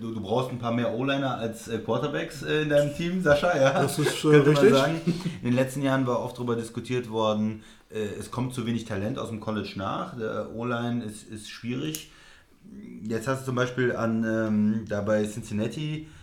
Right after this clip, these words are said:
Speaker 1: äh, einen Guard, äh, Isaiah Wayne. Ähm, was ist, ist, ist dein Talent? Äh, ist das wirklich ein Guard in der ersten Runde zu nehmen? Da muss ja schon ein besonderes Talent sein. Oder wie sieht so die, ähm,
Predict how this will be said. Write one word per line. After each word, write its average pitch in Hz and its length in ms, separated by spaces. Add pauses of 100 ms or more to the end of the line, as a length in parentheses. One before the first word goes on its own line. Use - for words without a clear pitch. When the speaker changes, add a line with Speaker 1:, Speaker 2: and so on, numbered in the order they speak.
(180)
Speaker 1:
äh, 101 40
einen 107 380
Guard, 110 640
äh, 104 300
Isaiah 104 360
Wayne. 117 400 (440)
Ähm, 107 1500
was 120 200
ist, 127 160
ist, 113 220
ist 113 280
dein 120 200
Talent? 147 600
Äh, 120 180
ist 127 140
das 123 140
wirklich 123 220
ein 107 100
Guard 127 380
in 131 80
der 120 120
ersten 131 280
Runde 135 280
zu 139 80
nehmen? 135 220
Da 117 80
muss 127 200
ja 131 80
schon 123 160
ein 117 40
besonderes 117 360
Talent 117 320
sein. 147 300 (280)
Oder 120 220
wie 131 80
sieht 135 180
so 139 120
die, 127 300
ähm, 117 480